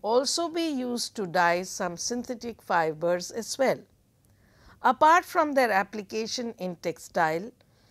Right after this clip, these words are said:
natural dyes are also used in the coloration of food, medicines, handicraft articles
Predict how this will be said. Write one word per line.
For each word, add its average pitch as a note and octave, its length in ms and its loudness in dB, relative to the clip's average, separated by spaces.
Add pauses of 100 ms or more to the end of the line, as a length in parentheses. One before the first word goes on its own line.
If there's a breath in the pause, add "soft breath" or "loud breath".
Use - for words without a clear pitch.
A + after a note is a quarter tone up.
(260 soft breath)
natural B3 480 2
dyes F#3 380 4
are E3 240 0
also C#4+ 420 2
used A#3 500 -4
in F#3 200 -8
the E3 140 -4
coloration G#3 880 -2
of E3+ 160 -6
food, A#3+ 580 -6 (500 soft breath)
medicines, A#3 840 -2 (260 soft breath)
handicraft A#3 880 -2
articles G#3 760 -2